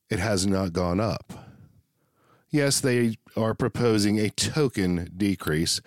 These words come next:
but that's not really what it's about. The value of our homes, the assessed value of property in Walton County, has skyrocketed in the last few years.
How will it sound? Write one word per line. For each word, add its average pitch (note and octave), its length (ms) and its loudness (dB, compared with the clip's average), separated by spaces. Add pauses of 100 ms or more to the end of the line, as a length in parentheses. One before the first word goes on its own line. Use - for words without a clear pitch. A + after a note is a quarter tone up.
(240)
but C#3+ 120 -2
that's E3 260 -2
not B2+ 200 0
really A#2+ 260 4
what G#2+ 180 2
it's G2+ 180 0
about. A2+ 460 -2 (1600)
The G#2 100 0
value A#2+ 720 2
of G2+ 240 -2
our G#2 160 2
homes, E2+ 720 -2 (140)
the G#2+ 140 2
assessed A#2 500 0
value G#2+ 580 2
of - 200 -6
property F#2 500 -2
in E2 160 0
Walton D#2 300 -2
County, D#2 420 -2 (360)
has G2 180 -2
skyrocketed D#2+ 1000 -2 (800)
in F2+ 120 -4
the E2+ 120 0
last D#2 380 -2
few D#2+ 200 -2
years. D2+ 640 -2